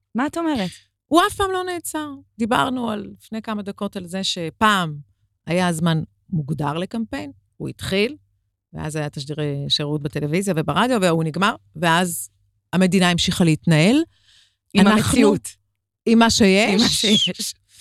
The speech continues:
Speaker 2: אנחנו לא נמצאים במצב הזה היום. היום אנחנו נמצאים, אה, בעצם במצב שאנחנו נ-, כולנו בקמפיין ongoing. אנחנו כל הזמן נתונים לאותה מניפולציה שהתח-, אותה
Speaker 1: אז זה לא
Speaker 2: התחלנו
Speaker 1: מפסיק.
Speaker 2: את ה-, זה לא מפסיק לרגע.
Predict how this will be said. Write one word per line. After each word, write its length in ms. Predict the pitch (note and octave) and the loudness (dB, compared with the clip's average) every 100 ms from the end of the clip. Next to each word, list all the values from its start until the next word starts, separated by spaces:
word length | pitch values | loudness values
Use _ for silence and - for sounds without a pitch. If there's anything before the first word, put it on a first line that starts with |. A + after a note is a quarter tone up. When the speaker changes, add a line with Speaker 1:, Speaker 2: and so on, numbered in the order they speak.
| - - - F#3+ | -20 -20 -4 2
Speaker 2:
אנחנו 540 | G#3+ B3+ - E4+ F4+ | 4 4 2 2 4
לא 160 | D4+ D#4 G#4+ | 4 4 0
נמצאים 300 | - A4 G#3+ | 0 0 2
במצב 440 | F3+ - F3 D#3+ | 0 0 0 0
הזה 220 | D3 D3+ | 0 -2
היום. 300 | C#3+ C#3+ - - _ _ _ F#3 | -2 -2 -6 -10 _ _ _ 2
היום 340 | A3 C4 D4+ | 6 6 4
אנחנו 300 | C#4+ B3 A#3+ | 0 0 0
נמצאים, 640 | A3 G3+ G#3 G#3+ B3 B3 A#3 _ _ - | 0 0 0 0 2 0 -4 _ _ -2
אה, 220 | E3+ E3+ - | 0 0 0
בעצם 500 | E3 C#3 G3+ - G#3+ | 0 2 2 2 0
במצב 640 | F3 E3 - G#3+ A3 A#3 G#3+ | 0 -2 0 2 4 2 2
שאנחנו 400 | - F3 - G3+ | 0 0 2 2
נ-, 40 | F#3+ - _ | 2 -4 _
כולנו 680 | - - A#3 A#3 A3 A#3 A#3+ | -4 4 6 8 6 6 4
בקמפיין 560 | G3 - F3+ - G3 F#3+ | 4 2 0 2 2 4
ongoing. 600 | F#3 F3+ F#3+ F#3+ E3+ D3+ - _ - | 4 6 6 6 4 2 -4 _ -6
אנחנו 240 | F#3 G#3 B3+ - | -2 2 2 0
כל 280 | - B3 B3 - | 2 4 4 4
הזמן 540 | A3 E3+ G#3 G#3 G3+ G3+ G3+ - _ _ _ _ _ | 0 2 4 4 4 2 0 -4 _ _ _ _ _
נתונים 500 | G#3 - G#3+ G3+ G#3+ | 0 4 4 6 4
לאותה 260 | G3 F3+ G3 | 2 2 2
מניפולציה 540 | G3 F3+ F3 F3+ G3+ | 2 0 -2 -2 -2
שהתח-, 300 | - E3 - - E3+ | -2 -2 -4 0 2
אותה 240 | E3 - | 2 4
Speaker 1:
אז 60 | G3+ | 4
זה 80 | A#3 | 4
לא 60 | |
Speaker 2:
התחלנו 280 | B3+ G#3+ A3 | 4 4 4
Speaker 1:
מפסיק. 140 | G3 F3+ | 4 2
Speaker 2:
את 60 | |
ה-, 100 | F3+ E3+ _ | 0 -2 _
זה 180 | G#3 D4+ | 2 4
לא 180 | E4 F4 | 4 0
מפסיק 440 | - - F4+ - | -2 -2 -2 2
לרגע. 540 | F4 E4 F#4 D4+ A3 | 2 2 0 -2 -4